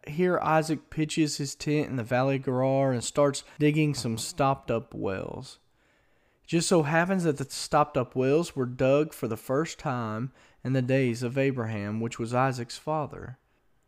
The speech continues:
After Abraham had died, the Philistines came and stopped tho-, up those wells. So here we find Isaac digging the stopped up wells that once flowed in his father's day.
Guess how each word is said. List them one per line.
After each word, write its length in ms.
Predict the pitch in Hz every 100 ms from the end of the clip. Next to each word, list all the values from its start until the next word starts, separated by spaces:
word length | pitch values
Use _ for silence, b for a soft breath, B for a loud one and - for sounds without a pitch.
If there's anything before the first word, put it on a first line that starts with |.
| _
After 320 | 131 151 170
Abraham 640 | 147 160 156 131 143 160 185
had 220 | 156 127
died, 340 | 113 131 170
the 100 | 147
Philistines 680 | 113 147 156 165 - 175 143
came 400 | - 135 135 151
and 100 | 139
stopped 460 | - - 143 147 -
tho-, 200 | 127 131
up 240 | 131 139 -
those 260 | 143 139
wells. 520 | 131 131 143 160 160 b b b b b
So 200 | - 175
here 240 | 151 226
we 160 | 233 190
find 500 | - 180 175 156 143 -
Isaac 580 | 139 160 156 120 107 - -
digging 400 | 135 165 196 196
the 80 | 160
stopped 400 | - 165 160 -
up 160 | 170 -
wells 640 | 131 123 113 107 120 - b b b -
that 180 | 131 -
once 340 | 151 165 -
flowed 560 | - - 185 143 110 110
in 140 | 113
his 160 | 113 -
father's 440 | 139 127 120 123
day. 420 | 127 110 - 127